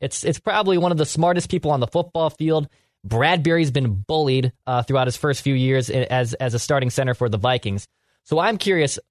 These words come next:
ten being the most panic sound, all the alarms, nuclear war is imminent, defcon one. That's number ten. Or is it number one? It's not that big of a deal. Give me your panic meter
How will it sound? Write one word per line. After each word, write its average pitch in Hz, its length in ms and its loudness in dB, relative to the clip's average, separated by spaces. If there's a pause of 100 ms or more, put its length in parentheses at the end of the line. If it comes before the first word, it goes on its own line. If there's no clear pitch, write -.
(200)
ten 254 340 0
being 233 220 4
the 185 100 4
most 170 320 0
panic 214 380 0
sound, 185 340 2 (120)
all 190 260 2
the 220 140 2
alarms, 190 500 4
nuclear 202 480 2
war 185 260 4
is 143 200 -2
imminent, 180 380 0
defcon 175 600 0
one. 131 360 2 (640)
That's 151 320 0
number 185 200 2
ten. 110 380 -2 (180)
Or 240 220 2
is 220 80 2
it 214 100 2
number 226 240 2
one? 226 200 2
It's 135 160 -2
not 165 160 0
that 165 180 2
big 160 140 -2
of 165 60 4
a - 20 0
deal. 147 180 2
Give 165 140 0
me 208 60 0
your 202 120 0
panic 175 400 0
meter 160 320 2